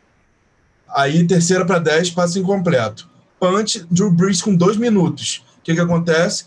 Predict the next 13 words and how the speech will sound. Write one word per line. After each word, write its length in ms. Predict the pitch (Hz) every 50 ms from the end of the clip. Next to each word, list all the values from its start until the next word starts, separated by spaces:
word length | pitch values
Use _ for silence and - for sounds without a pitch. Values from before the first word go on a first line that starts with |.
| _ _ _ _
T 120 | - 202
D, 220 | 185 139 143 156 151
Drew 180 | 151 170 214
Brees, 400 | 202 175 196 185 156 139 - - -
óbvio. 480 | - 147 151 147 123 110 113 113 113 -
Aí 140 | - 131 127
vai 160 | 123 139 135
pro 120 | 139 143 135
halftime 440 | 135 139 - - 147 131 127 127 123
perdendo 360 | 131 147 139 135 139 135 135
por 120 | 147 160
dez 280 | 160 143 147 156 180 -
pontos. 600 | - - 175 170 170 190 208 - - - - -